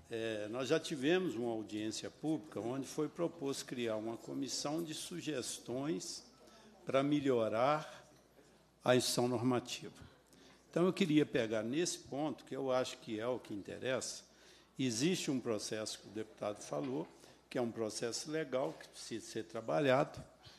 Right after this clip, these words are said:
que é um processo que nós vivemos num-, numa federação,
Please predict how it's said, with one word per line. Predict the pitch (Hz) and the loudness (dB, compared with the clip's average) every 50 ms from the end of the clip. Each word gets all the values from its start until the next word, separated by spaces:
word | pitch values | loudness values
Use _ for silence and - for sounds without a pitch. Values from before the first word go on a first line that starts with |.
| - - - | -20 -20 -12
que | - - | -6 -2
é | 113 | 0
um | 113 110 | 0 0
processo | 101 120 113 110 107 104 - - 110 110 107 101 - - - - - 92 92 95 90 90 104 - - - - - - - - - - - - - - - - | -2 -2 -2 0 0 0 0 0 0 -2 -2 -2 -4 -6 -6 -8 -10 -10 -10 -10 -14 -16 -20 -20 -20 -20 -20 -20 -20 -20 -20 -20 -20 -18 -18 -16 -14 -14 -14
que | - - 110 | -10 -8 -6
nós | 107 107 113 110 101 | -4 -2 -2 -2 0
vivemos | 113 113 95 98 107 110 107 104 95 95 98 | 0 -2 0 0 -2 -2 -2 -4 -4 -6 -10
num-, | 95 95 98 98 95 87 - 71 | -14 -12 -12 -12 -14 -14 -12 -10
numa | 110 107 101 | -10 -10 -10
federação, | - - 113 113 120 120 123 143 151 139 - - - 143 151 180 226 | -8 -8 -6 -4 -4 -2 2 2 2 2 2 0 2 4 4 2 2